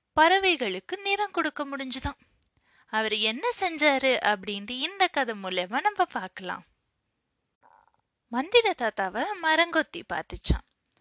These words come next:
"மந்திர தாத்தா, மந்திர தாத்தா, என்னை அழகாக்குங்களேன், நான் வெள்ளை நிறத்திலேயே இருக்கேனே" அப்படின்னுச்சாம்.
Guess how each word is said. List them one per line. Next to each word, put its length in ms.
"மந்திர 440
தாத்தா, 380
மந்திர 480
தாத்தா, 680
என்னை 260
அழகாக்குங்களேன், 1200
நான் 220
வெள்ளை 500
நிறத்திலேயே 880
இருக்கேனே" 800
அப்படின்னுச்சாம். 800